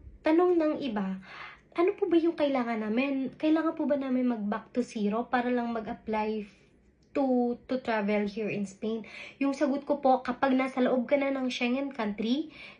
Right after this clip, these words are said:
ng twenty-six countries, kahit alin dyan sa twenty-six countries ng Europe, hindi ka na po mag-a-apply ng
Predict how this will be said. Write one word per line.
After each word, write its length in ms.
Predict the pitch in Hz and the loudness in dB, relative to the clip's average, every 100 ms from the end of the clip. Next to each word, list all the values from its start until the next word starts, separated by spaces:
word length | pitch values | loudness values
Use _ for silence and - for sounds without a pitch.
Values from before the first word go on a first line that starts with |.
| - | -4
ng 240 | 214 202 | -2 -2
twenty-six 800 | - 311 339 370 359 339 339 - - | 0 0 2 0 0 -2 -2 -10 -10
countries, 640 | 240 202 196 220 311 - - - | -4 -2 -2 -2 -2 -4 -14 -6
kahit 400 | 220 214 285 - - | -2 -2 -4 -8 -2
alin 320 | 262 277 254 | 0 2 0
dyan 240 | 226 262 | 0 0
sa 160 | 277 240 | -2 -4
twenty-six 560 | 220 240 254 302 - | -4 -6 -8 -10 -8
countries 400 | - 240 247 247 | -4 -4 -4 -4
ng 160 | 233 214 | -4 -2
Europe, 480 | 202 269 240 254 277 - - - - - | 0 0 2 0 -2 -10 -20 -20 -2 2
hindi 240 | 285 302 | 4 4
ka 160 | 320 302 | 4 0
na 80 | |
po 160 | - 269 | 2 2
mag-a-apply 640 | 254 202 208 - 214 214 | 2 0 -4 -4 -2 -2
ng 160 | 220 | -2